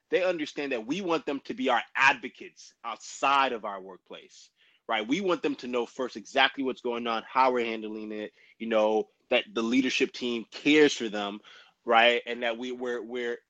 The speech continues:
interested in creating these amazing experience internally for them because we want them to be our go-to advocates outside of,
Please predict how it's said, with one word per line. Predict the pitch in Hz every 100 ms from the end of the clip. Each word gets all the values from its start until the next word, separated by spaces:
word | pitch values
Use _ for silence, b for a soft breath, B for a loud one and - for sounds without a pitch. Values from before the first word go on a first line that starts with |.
| -
interested | 131 135 - 127
in | 113
creating | 127 123 120
these | 107
amazing | 110 110 131 127 117
experience | - 127 113
internally | 107 - 139 139 120
for | - 165
them | 131 113 110 - b b -
because | 127 127 104
we | 143
want | 151 143
them | 131 123
to | 117
be | 123
our | 117 98 95
go-to | 98 123 127 - 104
advocates | 107 - 110 92 104
outside | 104 - 113 107 104
of, | 92